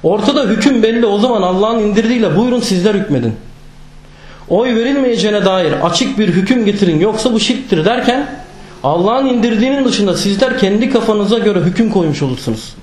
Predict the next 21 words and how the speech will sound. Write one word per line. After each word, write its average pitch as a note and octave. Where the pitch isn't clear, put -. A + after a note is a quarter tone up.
O G#3+
zaman G#3
Allah'ın G3
indirdiğiyle A3
hükmetmeyenlerse G#3
siz G#3+
olursunuz. B2+
Resulullah G#3+
sallallahu G#3+
aleyhi A#3
ve -
sellem F#3+
onların G3+
hükümlerini G#3
kabul F#3
etmediği A#3+
için A#3
Hristiyan G#3+
Rumlarla A3
Tebük'te G3+
savaştı. A3+